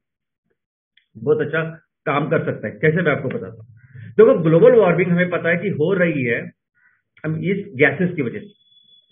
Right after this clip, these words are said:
Number one जो शत्रु है, जिसकी वजह से global warming हो रही है, वो है carbon dioxide। हमारे ये जो पृथ्वी है, उसके आजू बाजू जो वातावरण है, <clears throat> उस वातावरण में, उस हवा में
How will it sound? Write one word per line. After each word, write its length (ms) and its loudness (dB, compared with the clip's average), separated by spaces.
Number 300 4
one 160 4
जो 160 4
शत्रु 300 -4
है, 340 0
जिसकी 300 -8
वजह 140 2
से 60 -2
global 320 0
warming 320 0
हो 120 -2
रही 160 -2
है, 160 -6
वो 100 2
है 120 4
carbon 360 -2
dioxide। 380 -10
हमारे 280 4
ये 100 10
जो 120 2
पृथ्वी 400 -4
है, 240 2
उसके 220 -4
आजू 180 0
बाजू 160 -2
जो 100 -2
वातावरण 500 -2
है, 80 -12
<clears throat> 680 -8
उस 200 -4
वातावरण 580 0
में, 160 -2
उस 240 -8
हवा 220 -2
में 220 -2